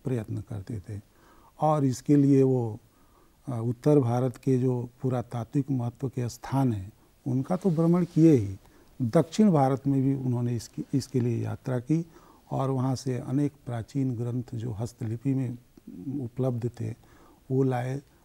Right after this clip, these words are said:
बहुत सारे प्राचीन समय के सिक्के और मनके लाए, मिट्टी की मूर्तियाँ लाए। अच्छा, इसमें सबसे महत्वपूर्ण बात ये है कि किसी का आर्थिक सहयोग उनको नहीं मिलता था,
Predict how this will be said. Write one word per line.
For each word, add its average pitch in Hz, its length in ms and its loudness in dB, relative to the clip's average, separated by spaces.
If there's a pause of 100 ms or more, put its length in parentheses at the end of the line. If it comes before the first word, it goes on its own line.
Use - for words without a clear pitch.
(120)
बहुत 139 200 -2
सारे 123 440 -2 (240)
प्राचीन 123 440 -2
समय 113 340 -6
के 117 120 -8
सिक्के - 460 -6
और 117 160 -4
मनके 110 420 -4
लाए, 113 360 -6 (440)
मिट्टी 131 320 -2
की - 180 -6
मूर्तियाँ 123 600 -4 (260)
लाए। 104 340 -8 (720)
अच्छा, 127 200 -4
इसमें 139 260 -2
सबसे - 340 0
महत्वपूर्ण 165 500 2
बात 147 300 0
ये 147 100 6
है 117 180 0
कि 131 200 -4
किसी 151 360 2
का 151 160 -4
आर्थिक 131 420 -2
सहयोग 131 420 0
उनको 127 260 -2
नहीं 151 180 2
मिलता 110 380 -6
था, 110 200 -18